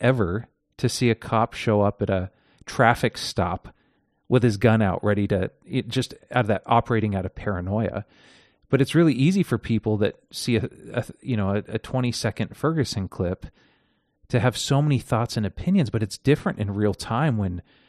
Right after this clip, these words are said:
you've got a guy attacking you and you're all alone on a side of a highway. You know what I mean? So it's,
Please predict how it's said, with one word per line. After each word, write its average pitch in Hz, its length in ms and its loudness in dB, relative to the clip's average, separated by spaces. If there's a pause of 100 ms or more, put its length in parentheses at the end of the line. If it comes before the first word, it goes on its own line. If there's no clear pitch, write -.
(280)
you've 127 140 2
got 117 180 4
a 110 60 2
guy 101 140 2
attacking 107 600 -2
you 98 140 2
and 95 80 0
you're 107 140 2
all 98 120 2
alone 98 320 -2
on 95 140 -2
a 92 80 -6
side 98 280 -2
of 92 80 -4
a 90 60 -4
highway. 98 720 0 (220)
You 156 100 2
know 160 80 6
what 143 80 6
I 120 40 4
mean? 120 340 4 (300)
So - 120 4
it's, - 160 0